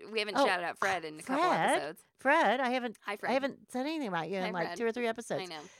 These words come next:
Speaker 2: But she had said something about a blog
Speaker 1: <clears throat>
Speaker 2: post and how hysterical it was.
Speaker 1: Yeah.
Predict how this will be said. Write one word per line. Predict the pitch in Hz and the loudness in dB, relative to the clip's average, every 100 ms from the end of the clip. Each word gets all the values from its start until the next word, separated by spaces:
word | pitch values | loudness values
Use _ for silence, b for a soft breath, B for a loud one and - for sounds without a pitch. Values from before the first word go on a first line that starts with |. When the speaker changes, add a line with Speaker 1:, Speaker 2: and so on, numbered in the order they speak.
| B B _ _ _ | B B _ _ _
Speaker 2:
But | - 208 - _ _ | 2 2 2 _ _
she | - - 254 | -10 -2 0
had | 233 190 | 0 0
said | 202 196 | -2 0
something | 196 196 190 | -4 -2 -4
about | 185 175 170 170 | -4 -2 -2 -2
a | |
blog | 190 175 185 | 0 0 2
Speaker 1:
<clears throat> | |
Speaker 2:
post | 247 185 - | 0 -2 -4
and | 180 | -6
how | 175 | -2
hysterical | 160 165 - 170 151 185 240 247 | -2 -6 -8 -4 -4 -4 -6 -6
it | 247 | -4
was. | 262 269 302 - - | -2 -2 -4 -10 -12
Speaker 1:
Yeah. | - 202 170 | -2 0 0